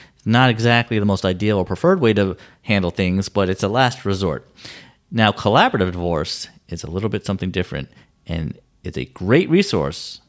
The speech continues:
uh, and a great w-, great way to get divorced if everybody's on the same page. So that is where my expert today comes into play. Ooh, that rhymes. I kinda like that. Um, Elisa Peskin Shepherd,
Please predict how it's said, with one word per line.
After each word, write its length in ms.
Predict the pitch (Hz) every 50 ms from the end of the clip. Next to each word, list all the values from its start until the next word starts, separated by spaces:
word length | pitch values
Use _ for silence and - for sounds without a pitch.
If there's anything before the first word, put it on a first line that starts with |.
| _
uh, 440 | - 90 90 87 87 87 85 85 82 - -
and 100 | 90 82
a 60 | 80
great 240 | - - 120 147 156
w-, 260 | - 127 135 - - - - -
great 240 | - 131 156 170 143
way 100 | 147 160
to 120 | 151 135
get 260 | 120 - 139 123 -
divorced 480 | - 117 107 143 160 165 151 - - -
if 360 | - - 165 185 196 175 -
everybody's 420 | - 131 131 131 135 135 131 131 127
on 60 | 123
the 80 | 123 117
same 180 | - 135 131
page. 420 | 127 160 185 - - - - - - _ - - - - - -
So 160 | - - 117
that 320 | 107 123 156 233 339 311 -
is 160 | 131 135 127
where 460 | 123 131 139 139 143 143 143 143 - -
my 160 | 214 214 - -
expert 420 | 143 180 - - - - 160 165
today 720 | - - - 123 _ - 175 196 131 90 90 92 110 139 147 - - - - _
comes 180 | - 143 135 131
into 160 | 147 143 160
play. 420 | - - 196 233 247 - - - - _ _ - - - _ _ - -
Ooh, 80 | - 175
that 160 | 123 95 -
rhymes. 300 | 123 127 113 92 - -
I 20 |
kinda 220 | - - 123 123 120
like 180 | 123 131 131
that. 200 | - - - - _ _ - - - - - - - -
Um, 540 | - 123 123 127 127 127 127 127 123 127 - - _ _ _ _ -
Elisa 300 | 120 135 180 247 - -
Peskin 400 | - - 196 202 - - 190 175
Shepherd, 540 | - - 165 165 - 101 92 82 64 -